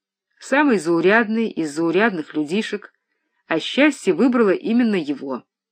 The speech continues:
Впереди предвиделись новые куши и новые жертвы. Собственно, для случайности здесь оставалось очень немного места.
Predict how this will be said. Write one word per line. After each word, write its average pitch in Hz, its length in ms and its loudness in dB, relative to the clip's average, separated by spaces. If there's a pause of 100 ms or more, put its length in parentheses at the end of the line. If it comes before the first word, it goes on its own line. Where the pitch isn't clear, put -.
(1160)
Впереди 226 800 4
предвиделись 170 760 0
новые 233 380 2
куши 220 460 -4
и 151 40 -4
новые 220 360 2
жертвы. 214 560 -2 (1080)
Собственно, 247 920 2
для 190 180 -2
случайности 240 760 -2
здесь 208 280 -4
оставалось 220 560 0
очень 220 260 -2
немного 226 400 2
места. 160 460 -8